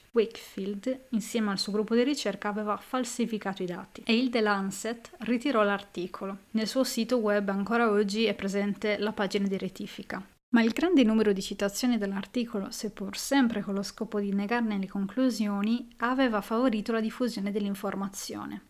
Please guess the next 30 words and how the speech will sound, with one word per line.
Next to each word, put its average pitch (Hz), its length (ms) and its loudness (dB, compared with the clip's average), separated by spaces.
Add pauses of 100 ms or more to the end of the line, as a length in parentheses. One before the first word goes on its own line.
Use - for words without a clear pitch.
(140)
Questa 320 240 -4
intuizione 233 480 4
del 196 140 2
tutto 202 240 -2
sbagliata, 196 1040 -2
che - 140 -6
i - 20 -2
vaccini 202 360 0
appunto 196 440 -2
aumentassero 196 880 0
i 185 80 -8
casi 208 260 0
di 180 120 -4
autismo, 196 640 -4
è 277 100 2
nata 233 240 2
dal 233 160 2
fatto 220 300 -6
che 226 160 -4
verso 277 300 -2
l'inizio 226 420 2
degli 190 180 -2
anni 214 160 -2
duemila 214 580 4
effettivamente 247 640 4
aumentavano 214 640 2
i 196 40 2
casi 190 260 -2
di 185 80 -2
autismo, 190 640 -2